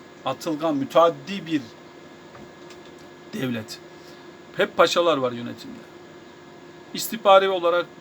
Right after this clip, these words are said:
bir yerle savaşılacağı zaman paşa gerekli hazırlıklarını yapar. Padişah der ki, "Padişahım,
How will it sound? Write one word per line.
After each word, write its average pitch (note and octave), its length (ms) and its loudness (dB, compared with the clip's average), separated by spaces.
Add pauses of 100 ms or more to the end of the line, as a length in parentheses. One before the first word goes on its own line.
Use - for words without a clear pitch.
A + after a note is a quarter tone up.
(140)
bir F#3+ 60 -8
yerle F3+ 240 2
savaşılacağı E3 640 -2
zaman C3+ 160 -2
paşa E3 460 -2 (720)
gerekli E3+ 560 -2 (180)
hazırlıklarını D3+ 600 -2
yapar. A#2 280 -4 (100)
Padişah E3 480 2
der D3+ 200 -2
ki, - 120 -14 (640)
"Padişahım, D3 520 0